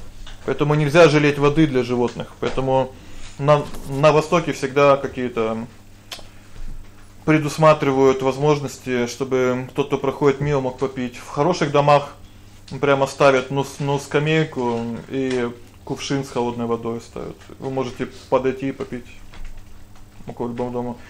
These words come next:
И для животных тоже делают водопои такие маленькие. Обязательно. То есть вы везде можете попить. На Востоке везде можно попить. Везде. В любом углу,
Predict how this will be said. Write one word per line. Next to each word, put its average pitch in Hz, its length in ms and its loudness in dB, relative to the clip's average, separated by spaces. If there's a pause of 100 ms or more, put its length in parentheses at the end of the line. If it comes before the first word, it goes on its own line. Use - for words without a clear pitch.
(160)
И 160 140 4
для 147 200 4
животных 143 420 2
тоже 123 260 -4
делают 123 380 -4 (360)
водопои 127 600 -6
такие - 320 -14
маленькие. 65 500 -12 (680)
Обязательно. 131 600 -4
То 135 120 -4
есть 135 180 -4
вы 147 120 -2
везде 147 180 2
можете 147 300 2
попить. 123 320 -4 (440)
На 151 100 2
Востоке 175 320 2
везде 143 180 2
можно 139 220 0
попить. 120 280 -8 (1000)
Везде. 123 320 -4
В 127 260 -6
любом 156 280 6
углу, 135 360 0